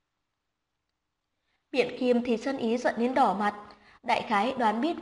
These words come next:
vụ của Dương Tư an ủi. "Thôi, cô ta bị hoang tưởng, đừng giận làm chi." Sơn Ý nghe nói, ngày nào Dương Tư cũng tới cục cảnh sát làm loạn, nói cô ta thật sự đã có quan hệ tình dục với đàn ông, còn nói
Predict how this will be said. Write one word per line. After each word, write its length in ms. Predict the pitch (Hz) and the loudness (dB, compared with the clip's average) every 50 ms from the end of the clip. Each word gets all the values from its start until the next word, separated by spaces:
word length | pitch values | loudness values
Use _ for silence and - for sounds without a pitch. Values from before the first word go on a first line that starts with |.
| - - | 0 2
vụ 160 | 233 240 - | 2 2 2
của 160 | - 202 185 | 0 -2 -4
Dương 340 | 185 - 254 240 240 240 - | 0 2 2 2 2 2 0
Tư 140 | 254 247 247 | 0 0 0
an 260 | 247 262 262 269 262 | 0 -2 -4 -4 -2
ủi. 280 | 269 240 196 180 - - - - - - _ _ _ _ _ _ _ _ | -2 -2 -2 -2 -4 -6 -10 -18 -20 -20 _ _ _ _ _ _ _ _
"Thôi, 300 | - 214 208 208 202 196 - - - - - | -4 -2 0 2 0 0 -2 -8 -12 -12 -8
cô 100 | - 226 | -6 -2
ta 180 | 208 214 214 208 | 2 4 4 4
bị 100 | 208 208 | 4 2
hoang 300 | - 214 233 226 226 233 233 | -2 -2 -2 -4 -4 -2 -2
tưởng, 280 | 226 196 175 165 - - - - - | 0 0 0 -2 -4 -10 -16 -16 -10
đừng 220 | 214 220 208 208 190 | -6 -6 -4 -4 -2
giận 160 | - 220 - - - | 0 0 0 2 2
làm 140 | 208 202 202 202 | 0 0 0 -2
chi." 340 | - - 262 262 262 262 262 - - - - - _ _ _ _ _ _ _ _ - | -8 -6 -4 -2 -2 -4 -6 -10 -14 -20 -20 -20 _ _ _ _ _ _ _ _ -4
Sơn 120 | 285 240 | -2 0
Ý 160 | 247 226 233 | 2 0 0
nghe 180 | 247 269 262 262 | 0 0 -2 -2
nói, 300 | 247 240 226 233 285 320 - - - - - | -2 -2 -4 -4 -6 -8 -10 -16 -20 -16 -8
ngày 160 | - 240 214 | -4 -2 -2
nào 180 | 202 196 180 175 | 0 0 0 0
Dương 180 | - 277 269 269 | 0 -4 -6 -4
Tư 180 | - 302 285 | -2 -4 -4
cũng 140 | 285 285 294 | -4 -4 -4
tới 160 | - 247 220 | -2 -2 -2
cục 220 | 220 226 269 254 - | 0 -2 -4 -4 -4
cảnh 160 | 214 202 202 | -6 -6 -6
sát 260 | - - 320 - - | -8 -10 -10 -8 -6
làm 220 | 226 185 165 180 | -6 -4 -4 -4
loạn, 180 | 180 175 165 160 - - - - _ _ _ _ _ | -4 -4 -6 -6 -8 -16 -20 -20 _ _ _ _ _
nói 260 | 240 226 208 226 262 269 - | -4 -2 0 0 -2 -2 0
cô 140 | 294 294 | 0 0
ta 200 | 294 294 285 277 | 0 0 -2 -4
thật 180 | 277 285 226 - | -2 -4 -6 -6
sự 340 | - - 226 - - - - - - - | -4 -4 -6 -6 -6 -10 -16 -20 -16 -4
đã 240 | - 226 233 247 - - | 0 2 2 2 2 -2
có 120 | 226 233 233 | -2 -2 0
quan 180 | - 202 294 | 0 0 0
hệ 120 | 285 220 - - | 0 -4 -4 -4
tình 160 | - 220 196 - | -6 -6 -6 -6
dục 180 | - 208 190 - | -6 -6 -6 -4
với 120 | - 269 277 | -4 -4 -4
đàn 220 | 277 226 196 - | -4 -4 -4 -2
ông, 220 | - 254 277 277 277 - - - - - _ _ _ | -2 -2 -2 -2 -4 -10 -16 -20 -20 -20 _ _ _
còn 180 | - 233 202 196 | -4 -4 -2 -2
nói 280 | 202 202 226 269 302 | -2 -4 -4 -4 -6